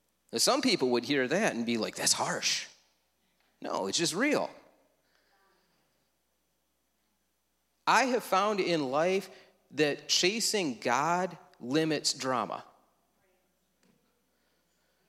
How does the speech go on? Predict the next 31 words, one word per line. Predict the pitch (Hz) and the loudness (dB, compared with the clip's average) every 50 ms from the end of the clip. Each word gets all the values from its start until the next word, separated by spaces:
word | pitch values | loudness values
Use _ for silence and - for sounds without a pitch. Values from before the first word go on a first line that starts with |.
| _ 226 _ _ _ _ _ _ _ _ _ _ _ _ _ _ _ _ _ _ _ _ _ _ _ _ _ _ _ _ _ - | _ _ _ _ _ _ _ _ _ _ _ _ _ _ _ _ _ _ _ _ _ _ _ _ _ _ _ _ _ _ _ -6
You | - 165 | -2 0
know, | 175 165 | 0 0
it, | - 165 196 185 | 2 2 0 2
it's | 214 226 208 180 | 0 -2 -2 0
just | 190 214 - 185 | 0 0 2 2
wild. | 185 220 285 370 - 127 117 127 | 2 2 2 0 0 -4 -2 -2
Like, | 135 151 147 143 - - - - _ _ _ - - - - | 0 -2 -2 -2 -6 -16 -20 -20 _ _ _ -20 -18 -14 -8
there | - 165 160 254 277 285 | -2 2 4 4 4 4
are | 262 214 202 196 | 2 2 2 0
plenty | 196 - - 233 302 359 320 | 0 -2 -2 0 0 0 -2
of | 143 107 | -4 -4
places | - - 117 113 117 - - - 147 170 165 147 - - _ - | -4 -2 -2 0 0 0 0 -2 -2 -4 -4 -8 -10 -12 _ -2
that | - 165 | -2 -2
you | 165 170 196 | 0 0 -4
could | 208 - 196 | -2 -4 -4
be | 180 220 208 | -2 -2 0
dysfunctional. | 196 220 - - 247 285 311 - - - 92 - - - | 0 0 0 0 -2 -2 -2 -4 -6 -6 -6 -6 -4 -4
I | 151 160 | -2 0
don't | 165 240 247 233 - | 2 2 2 2 2
recommend | 214 214 - - 180 233 285 285 247 | 0 0 0 0 0 0 0 2 0
it, | 247 240 | 0 2
but | 247 247 | 2 0
there's | 262 254 - | 0 0 -2
plenty | - 285 277 269 | 0 0 2 2
of | 269 - | 0 -2
places. | - 381 370 277 - - 101 - | -2 -4 -2 -2 -2 -2 -4 -6
But | - - 190 - - 165 | -4 -4 -4 -4 -4 -2
don't | 165 233 247 277 - - | 0 0 2 0 -2 -2
be | - 254 | -2 -2
dysfunctional | 240 262 254 - - 247 254 247 - 302 262 254 | 0 0 0 0 0 0 -2 -2 -2 -2 -2 -2
here. | 269 381 403 381 160 | -2 -2 -2 -4 -6